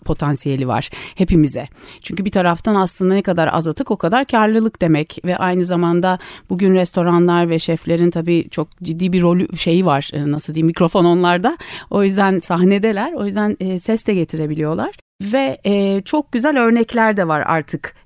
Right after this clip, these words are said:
giderek artan. Baştan aslında bu atıksız ya da, e, sıfır atık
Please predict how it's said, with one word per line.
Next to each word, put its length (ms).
giderek 420
artan. 480
Baştan 680
aslında 580
bu 100
atıksız 600
ya 180
da, 320
e, 320
sıfır 260
atık 400